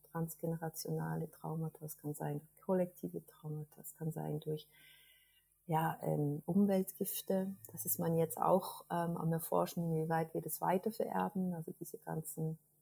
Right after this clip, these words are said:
Pestizide, Fungizide, alles, was wir jeden Tag aufnehmen in unserem Körper. Das ist auch ein Stress für den Körper, weil er irgendwann das nicht alles wieder abbauen kann. Aber auch natürlich Dinge wie,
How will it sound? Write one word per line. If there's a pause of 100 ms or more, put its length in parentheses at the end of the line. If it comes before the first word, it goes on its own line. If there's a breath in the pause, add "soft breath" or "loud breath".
(300 loud breath)
Pestizide,
Fungizide,
alles,
was
wir
jeden
Tag
aufnehmen
in
unserem
Körper. (340 soft breath)
Das
ist
auch
ein
Stress
für
den
Körper,
weil
er
irgendwann
das
nicht
alles
wieder
abbauen
kann. (680 loud breath)
Aber
auch (140)
natürlich
Dinge
wie,